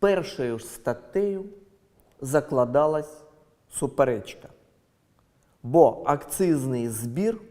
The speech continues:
визначався як непрямий податок, який і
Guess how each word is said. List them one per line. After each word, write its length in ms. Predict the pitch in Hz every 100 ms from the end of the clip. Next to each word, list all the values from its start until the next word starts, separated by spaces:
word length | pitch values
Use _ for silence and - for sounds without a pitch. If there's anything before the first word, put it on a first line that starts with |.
| - _ _ _
визначався 880 | 120 156 143 156 151 139 120 117 120
як 200 | 117 120 - - - _
непрямий 880 | 123 156 190 190 143 139 139 151 117
податок, 760 | 101 110 110 117 208 220 190 175 -
який 540 | 113 110 - - 196
і 300 | 185 190 -